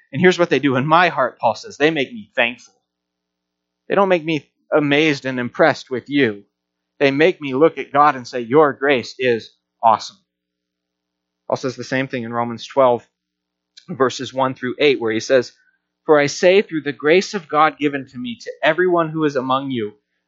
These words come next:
not to think of himself more highly than he ought to think, but to think soberly,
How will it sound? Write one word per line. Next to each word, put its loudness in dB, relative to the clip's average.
not -2
to -6
think -4
of -4
himself 0
more -4
highly 2
than -6
he -4
ought 0
to -8
think, -12
but -2
to -10
think -4
soberly, -2